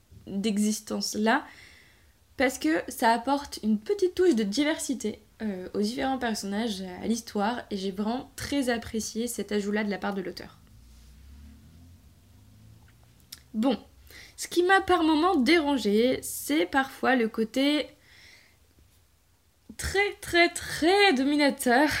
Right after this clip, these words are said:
<laughs> du héros principal, donc James, le vampire. Ce côté de sa personnalité va parfois contre la volonté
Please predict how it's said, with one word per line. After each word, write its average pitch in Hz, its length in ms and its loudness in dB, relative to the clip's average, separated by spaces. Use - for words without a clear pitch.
<laughs> 302 220 -6
du 220 160 2
héros 269 220 4
principal, 233 460 -2
donc 185 220 -8
James, 190 200 -4
le 269 160 4
vampire. 226 400 -2
Ce - 180 -4
côté 320 400 2
de 294 80 2
sa 233 180 0
personnalité 240 840 2
va 277 400 4
parfois 269 800 4
contre 285 540 -2
la 220 160 2
volonté 240 640 -2